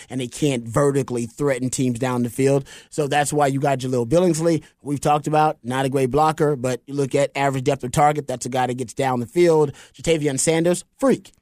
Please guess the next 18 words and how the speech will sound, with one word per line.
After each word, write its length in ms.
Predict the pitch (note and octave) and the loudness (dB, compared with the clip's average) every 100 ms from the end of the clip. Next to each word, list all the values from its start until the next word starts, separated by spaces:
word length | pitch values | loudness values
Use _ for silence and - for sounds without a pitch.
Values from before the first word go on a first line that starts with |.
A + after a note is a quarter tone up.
| _ - | _ -4
Right? 260 | C#3 F3 | -2 -2
Freak. 340 | - A3 F3 - | 0 0 0 -4
And 80 | C#3+ | -6
I 80 | C#3+ | -2
can't 300 | - F3+ C#3+ | 0 0 2
wait 220 | D#3 D#3 | 2 2
to 100 | D3 | -2
see 180 | - D3+ | -2 -2
what 160 | C#3 B2+ | -2 -2
Sark's 300 | D3 C3+ - | -2 -2 -4
gonna 160 | B2+ | -4
do 280 | A#2+ D3 D3 | 0 2 2
with 140 | B2+ | 0
a 60 | A#2+ | -2
guy 180 | B2+ B2+ | -2 -2
like 200 | B2 A#2+ | -2 -6
Jatavian 460 | A#2+ C#3 B2 A#2 | -4 -4 -2 -4
Sanders, 460 | A#2 C#3 C3+ B2 | -2 -2 0 -2